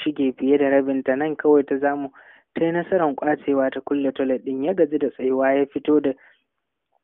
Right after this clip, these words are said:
daga ɗakin, sannan ita ma ta fito ta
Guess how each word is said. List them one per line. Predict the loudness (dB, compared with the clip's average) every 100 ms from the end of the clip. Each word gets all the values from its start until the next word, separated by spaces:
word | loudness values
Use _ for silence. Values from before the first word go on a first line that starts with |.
| _ -18 -8 -4
daga | -2 -2
ɗakin, | -2 -2 -4 -4
sannan | -4 -4 -4
ita | -4 -4
ma | -4 -4
ta | -4
fito | -6 -2
ta | -2